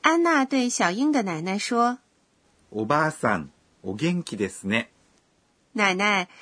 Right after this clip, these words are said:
Speaker 1: 您身体真好啊。
Speaker 2: おばあさん。
Speaker 1: 是奶奶或姥姥、外婆的意思，有时候也指老奶奶。爷爷、姥爷、外公、老爷爷是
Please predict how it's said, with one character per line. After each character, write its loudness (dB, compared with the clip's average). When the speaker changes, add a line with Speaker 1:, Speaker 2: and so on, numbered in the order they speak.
Speaker 1:
您 4
身 2
体 2
真 0
好 0
啊。 0
Speaker 2:
お -2
ば 2
あ -2
さ -4
ん。 -14
Speaker 1:
是 0
奶 0
奶 0
或 2
姥 0
姥、 2
外 0
婆 -6
的 -2
意 -4
思， -6
有 2
时 0
候 2
也 2
指 -4
老 2
奶 0
奶。 -2
爷 2
爷、 2
姥 2
爷、 -2
外 2
公、 -2
老 0
爷 -2
爷 0
是 -2